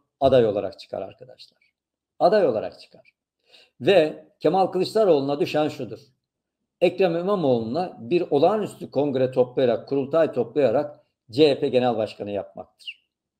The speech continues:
Açık net söyleyelim. Bunu belediye başkanı iken C H P Genel Başkanı olabiliyor mu, olamıyor mu? Bunu yasal itibariyle ben bilmiyorum. Bilenler varsa yazarsa sevinirim. C H P Genel, ya da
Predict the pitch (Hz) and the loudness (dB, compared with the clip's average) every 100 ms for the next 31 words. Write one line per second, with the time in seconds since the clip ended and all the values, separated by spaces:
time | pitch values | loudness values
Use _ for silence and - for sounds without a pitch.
0 | _ 190 214 226 202 196 - 143 104 101 | _ -4 -2 -4 -4 -6 -4 -4 -4 -8
1 | - _ _ _ _ _ _ _ _ _ | -16 _ _ _ _ _ _ _ _ _
2 | _ _ 147 190 156 156 160 185 165 165 | _ _ -4 0 2 2 4 6 6 4
3 | 175 175 156 170 131 156 160 165 151 165 | 2 -4 0 0 2 2 2 0 0 0
4 | 156 156 - 165 151 151 139 156 160 160 | 2 2 0 -2 2 2 2 0 2 2
5 | 147 143 165 156 156 180 147 151 143 180 | 0 0 0 -2 -4 -4 -2 0 0 2
6 | 170 165 131 139 139 151 185 160 160 151 | 0 -2 -6 0 2 2 2 2 0 -4
7 | 135 107 101 107 120 123 131 131 139 127 | -4 -4 -4 -4 0 0 2 2 2 0
8 | 127 120 127 120 131 127 117 117 123 110 | 0 0 0 -2 -6 -8 -8 -6 -4 -6
9 | 156 - _ _ _ _ _ _ 180 202 | -8 -16 _ _ _ _ _ _ 2 2
10 | 180 160 151 127 107 123 226 240 139 - | 2 -2 0 -2 0 6 8 8 6 2